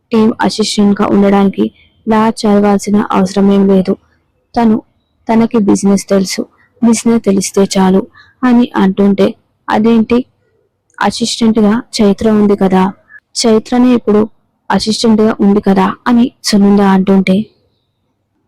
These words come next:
"చైత్ర రిజైన్ చేసింది" అని అంటుంటే, "అది నేను యాక్సెప్ట్ చేయలేదు. నువ్వు యాక్సెప్ట్ చేసినా చేయకున్నా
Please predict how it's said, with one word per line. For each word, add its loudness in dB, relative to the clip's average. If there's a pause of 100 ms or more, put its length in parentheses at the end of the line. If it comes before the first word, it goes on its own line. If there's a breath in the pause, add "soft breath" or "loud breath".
(760)
"చైత్ర 0 (760)
రిజైన్ 2 (100)
చేసింది" 0 (680)
అని 2
అంటుంటే, 2 (300)
"అది -2
నేను 4 (100)
యాక్సెప్ట్ -4
చేయలేదు. 2 (460)
నువ్వు 0
యాక్సెప్ట్ -2
చేసినా 0 (120)
చేయకున్నా 0